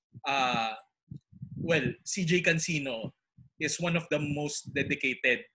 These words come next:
players in that team and probably in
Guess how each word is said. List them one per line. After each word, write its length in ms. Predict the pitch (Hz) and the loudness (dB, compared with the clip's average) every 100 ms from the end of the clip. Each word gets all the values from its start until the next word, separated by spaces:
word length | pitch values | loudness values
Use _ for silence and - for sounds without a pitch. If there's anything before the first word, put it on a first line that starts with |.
| _ | _
players 580 | 143 131 110 107 95 - - | 0 2 2 0 -2 -4 -4
in 160 | 135 131 | -4 0
that 220 | 127 - - | -2 -2 -4
team 180 | - - _ - - - - - - 143 - 135 | -4 -6 _ -14 -10 -6 -6 -4 -6 -8 0 2
and 160 | 135 - | 2 2
probably 640 | 170 165 151 160 147 143 | 2 2 2 2 2 2
in 320 | 143 143 139 | 0 -2 -10